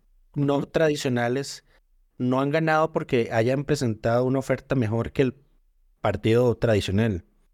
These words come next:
Es porque el candidato del partido tradicional se fue al partido cantonal porque el partido tradicional ya no lo quería.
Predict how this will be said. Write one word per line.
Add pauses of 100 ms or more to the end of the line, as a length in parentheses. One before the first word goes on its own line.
(400)
Es
porque
el
candidato
del
partido
tradicional
se
fue
al
partido
cantonal
porque
el
partido
tradicional
ya
no
lo
quería.